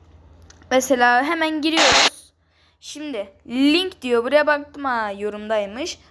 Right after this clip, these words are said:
Bazıları yorumda, bazıları şeyde. Evet. Com diyor. Bir daha sonra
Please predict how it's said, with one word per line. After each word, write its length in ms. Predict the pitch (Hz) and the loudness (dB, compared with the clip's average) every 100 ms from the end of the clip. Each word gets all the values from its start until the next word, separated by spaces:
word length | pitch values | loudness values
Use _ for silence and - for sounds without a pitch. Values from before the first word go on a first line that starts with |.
| _ | _
Bazıları 580 | 269 294 311 339 370 381 | 6 6 4 -2 -4 -4
yorumda, 560 | 359 370 370 381 370 349 | -4 -4 -8 -8 -6 -2
bazıları 440 | 302 302 311 294 | 0 -2 -6 -8
şeyde. 460 | - 302 294 311 - _ _ | -6 -4 -2 -4 -8 _ _
Evet. 500 | 277 254 214 - - _ _ _ _ _ - | -2 -2 -2 -10 -20 _ _ _ _ _ -2
Com 440 | - 330 339 277 | 4 4 4 -2
diyor. 280 | 214 214 277 330 _ _ _ - | -10 -6 -6 -6 _ _ _ -10
Bir 80 | |
daha 220 | 294 349 349 | -2 -2 -2
sonra 260 | 370 381 | -4 -4